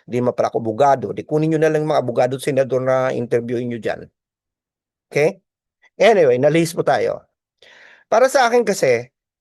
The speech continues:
importanteng tumawid at nang magkaalaman. Ang maraming natatakot ngayon na baka daw magbutuhan sa Senado, eh, dismiss kagad yan. Ay, naku, magkakagulo tayo.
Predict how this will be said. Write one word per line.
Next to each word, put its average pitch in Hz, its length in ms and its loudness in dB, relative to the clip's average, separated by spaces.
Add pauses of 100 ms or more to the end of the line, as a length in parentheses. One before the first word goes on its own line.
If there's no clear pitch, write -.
(200)
importanteng 233 640 2
tumawid 175 480 2 (240)
at 196 160 -4
nang 226 160 2
magkaalaman. 95 960 -2 (840)
Ang 233 240 2
maraming 262 400 4
natatakot 226 560 2
ngayon 202 240 2
na 208 120 0
baka 208 200 0
daw 202 80 -4
magbutuhan 190 560 0
sa 202 80 -12
Senado, 180 480 2
eh, 165 80 0
dismiss 180 480 -2
kagad 165 320 2
yan. 175 240 0
Ay, 233 320 -2
naku, 247 240 2
magkakagulo 233 640 -2
tayo. 202 480 0